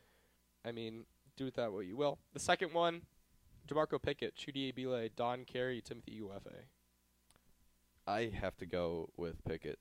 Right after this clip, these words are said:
Speaker 1: Yeah, you
Speaker 2: Just
Speaker 1: gotta go Pickett.
Speaker 2: th-, I think, like, that's the easiest choice, um, just because what he's done in the pros.
Speaker 1: Yeah, to grow all four years, he had a pretty good j-, year last year, and now he's performing in the
Speaker 2: Yeah.
Speaker 1: pros.
Speaker 2: Again,
Speaker 1: I
Speaker 2: what,
Speaker 1: mean,
Speaker 2: what
Speaker 1: it
Speaker 2: he
Speaker 1: means a
Speaker 2: did,
Speaker 1: lot.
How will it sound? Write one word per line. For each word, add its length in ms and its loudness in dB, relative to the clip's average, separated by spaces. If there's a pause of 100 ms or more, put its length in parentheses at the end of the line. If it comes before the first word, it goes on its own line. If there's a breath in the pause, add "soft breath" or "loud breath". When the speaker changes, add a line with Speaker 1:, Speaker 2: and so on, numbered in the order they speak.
Speaker 1:
Yeah, 100 -4 (180)
you 80 -14
Speaker 2:
Just 140 2
Speaker 1:
gotta 140 -8
go 120 -16
Pickett. 300 -14
Speaker 2:
th-, 120 0
I 60 8
think, 220 2
like, 180 8 (180 loud breath)
that's 260 8
the 80 0
easiest 380 -2
choice, 400 6 (340)
um, 440 4 (140)
just 180 -4
because 500 2
what 160 0
he's 160 -4
done 320 2 (420)
in 200 -2
the 180 4
pros. 400 4
Speaker 1:
Yeah, 220 -2
to 140 -6
grow 380 6
all 180 10
four 320 0
years, 560 -2
he 100 -6
had 60 0
a 220 -10
pretty 220 -4
good 260 -2
j-, 120 -4 (240)
year 200 0
last 400 2
year, 180 0
and 100 -4
now 200 0
he's 160 -8
performing 460 -6
in 60 -6
the 120 -8
Speaker 2:
Yeah. 180 0
Speaker 1:
pros. 380 -4 (160)
Speaker 2:
Again, 260 4
Speaker 1:
I 20 0
Speaker 2:
what, 100 4
Speaker 1:
mean, 80 0
Speaker 2:
what 120 8
Speaker 1:
it 40 0
Speaker 2:
he 80 0
Speaker 1:
means 100 2
a 40 10
Speaker 2:
did, 120 10
Speaker 1:
lot. 320 -2